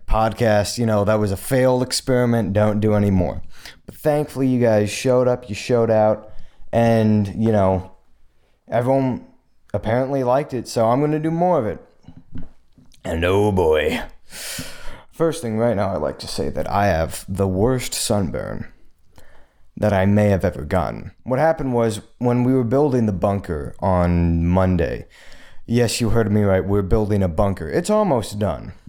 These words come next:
We've pretty much built it. We have to put in, like, a steel door, like, run wiring through it, but other than that, like, it's functional right now. Uh, we were working on it on Monday,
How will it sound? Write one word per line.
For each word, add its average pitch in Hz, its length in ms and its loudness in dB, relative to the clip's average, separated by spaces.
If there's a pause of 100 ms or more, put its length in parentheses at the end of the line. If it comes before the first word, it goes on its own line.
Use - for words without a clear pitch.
We've 107 280 0 (680)
pretty 170 160 0
much 113 280 -2
built 131 260 0
it. - 20 -2
We 131 140 -2
have 127 220 0
to 117 280 0 (800)
put 135 180 6
in, 127 100 2
like, 120 180 0
a 110 60 0
steel 135 540 2
door, 127 520 0 (220)
like, 101 180 -2
run 113 300 0
wiring 117 540 2
through 127 300 2
it, 123 220 -2
but 104 120 -2
other 117 140 2
than 113 180 0
that, 110 240 2
like, 95 200 0
it's 107 220 -6
functional 123 640 -2
right 101 240 2
now. 85 380 -2 (1200)
Uh, 95 300 2 (540)
we 123 120 -2
were 123 40 0
working 135 360 0
on 117 160 2
it - 20 2
on 110 140 2
Monday, 104 580 2